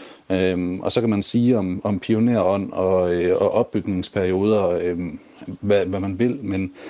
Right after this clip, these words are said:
men det lyder på mig, øh, meget, meget uprofessionelt, øhm, og, og med,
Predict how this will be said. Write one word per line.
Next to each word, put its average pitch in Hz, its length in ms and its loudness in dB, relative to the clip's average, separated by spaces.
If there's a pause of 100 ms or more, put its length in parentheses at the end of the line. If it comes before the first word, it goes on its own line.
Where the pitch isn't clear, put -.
(200)
men 98 200 2
det 101 100 2
lyder 123 280 4
på - 120 -6
mig, 98 300 2
øh, 98 200 2
meget, 101 240 0
meget 113 180 2
uprofessionelt, 120 1000 -2
øhm, 95 560 0
og, 90 300 0
og 98 100 0
med, 98 220 0